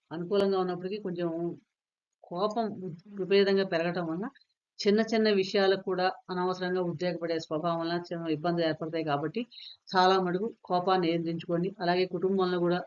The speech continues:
చిన్నపాటి మాట పట్టింపులు వచ్చే అవకాశాలు ఎక్కువ ఉన్నాయి. ఆర్థిక పరంగా చూసినప్పుడు ఆర్థిక పరంగా చాలా మటుకు మెరుగుపడుతుంది ఆర్థిక పరిస్థితి. స్నేహితుల యొక్క సహాయ సహకారాలు చక్కగా మీకు లభిస్తాయని చెప్పవచ్చు.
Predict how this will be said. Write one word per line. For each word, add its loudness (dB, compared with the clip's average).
చిన్నపాటి -4
మాట 0
పట్టింపులు -4
వచ్చే -2
అవకాశాలు 0
ఎక్కువ -4
ఉన్నాయి. -2
ఆర్థిక 6
పరంగా 8
చూసినప్పుడు 4
ఆర్థిక 0
పరంగా 0
చాలా 2
మటుకు -2
మెరుగుపడుతుంది 0
ఆర్థిక 0
పరిస్థితి. -2
స్నేహితుల 8
యొక్క 2
సహాయ 0
సహకారాలు -2
చక్కగా -4
మీకు 2
లభిస్తాయని 0
చెప్పవచ్చు. -4